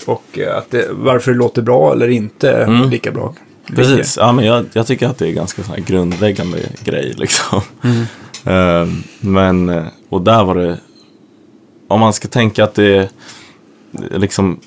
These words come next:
Speaker 2: på svenska såna typ, ja, men om man ska säga jazzutbildningar liksom, pratas det mer om liksom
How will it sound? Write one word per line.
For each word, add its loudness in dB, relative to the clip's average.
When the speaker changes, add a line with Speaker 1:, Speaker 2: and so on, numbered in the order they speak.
Speaker 2:
på -4
svenska 2
såna -6
typ, -10
ja, -4
men -2
om -4
man -6
ska -10
säga -8
jazzutbildningar -4
liksom, -12
pratas 0
det -6
mer -2
om -4
liksom -8